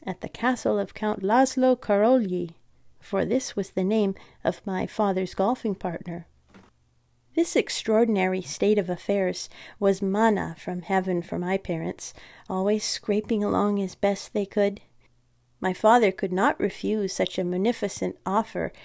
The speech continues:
from one of the greatest aristocratic families in Hungary. He casually accepted the invitation, and when we three children were back at school in the autumn,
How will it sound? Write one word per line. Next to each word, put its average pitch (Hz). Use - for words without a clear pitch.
from 185
one 208
of 196
the 196
greatest 196
aristocratic 202
families 214
in 165
Hungary. 190
He 311
casually 247
accepted 202
the 202
invitation, 196
and 185
when 220
we 262
three 285
children 262
were 180
back 202
at 220
school 226
in 208
the 202
autumn, 214